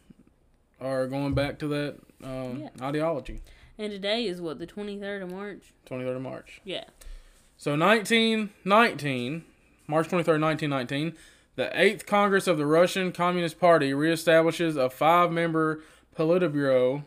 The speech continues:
Speaker 1: which co-, becomes the center of political power in the Soviet Union. Original members Vladimir Lenin, Leon Trotsky, Joseph Stalin, Lev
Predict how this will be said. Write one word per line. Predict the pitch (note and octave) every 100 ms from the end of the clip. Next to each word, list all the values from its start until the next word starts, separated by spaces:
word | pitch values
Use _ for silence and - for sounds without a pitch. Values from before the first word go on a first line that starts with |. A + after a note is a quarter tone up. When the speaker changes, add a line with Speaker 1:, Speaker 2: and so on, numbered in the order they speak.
| -
Speaker 1:
which | B2+ C#3 - - -
co-, | - D#3 D#3+ D3
becomes | C#3 D3+ G3 G3+ E3+
the |
center | E3+ G3 G3
of | F#3
political | F#3 F#3 F3
power | D#3+ D#3+ D3+ C#3+ D3+ - - - _
in | E3
the | D3+
Soviet | - G3+ G#3 F#3
Union. | F3 F#3+ E3 B2 A#2 A#2
Original | B2+ C#3+ C#3+ D3
members | D3+ C#3+ C#3 C3
Vladimir | B2+ D3 D#3 D#3 D#3
Lenin, | D3+ D#3+ E3 E3+ E3 _ _ _ _
Leon | - B2+ B2+ B2+ D3+ D#3+ D#3+ D#3 D3+
Trotsky, | C#3 E3+ E3 - E3+ D#3+
Joseph | D3+ D#3+ D#3+ D3+
Stalin, | D#3+ D#3+ E3 E3 D#3+ D#3 C#3+
Lev | D#3 E3 E3 D#3+ D#3+ D#3 D3+ - -